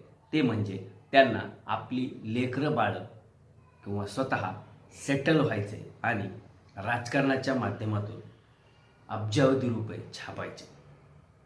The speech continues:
दुसरीकडं भारतीय जनता पक्ष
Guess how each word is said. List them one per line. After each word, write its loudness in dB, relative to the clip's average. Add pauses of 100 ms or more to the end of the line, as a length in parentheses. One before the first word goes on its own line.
(520)
दुसरीकडं 6 (540)
भारतीय 4
जनता 8
पक्ष -4